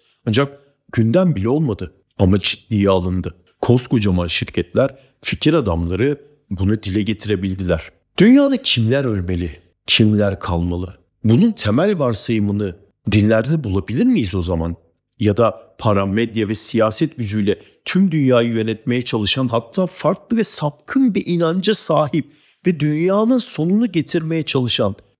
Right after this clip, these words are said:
bir üst akıldan bahsedebilir miyiz gerçekten? Buna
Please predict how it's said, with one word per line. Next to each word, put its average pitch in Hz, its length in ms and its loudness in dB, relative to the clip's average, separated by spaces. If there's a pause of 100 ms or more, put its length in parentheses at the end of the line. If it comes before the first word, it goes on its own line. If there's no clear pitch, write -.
(100)
bir 165 200 6
üst - 220 0
akıldan 135 520 -2
bahsedebilir 170 600 0
miyiz 123 320 0
gerçekten? 104 540 -2 (360)
Buna 113 300 6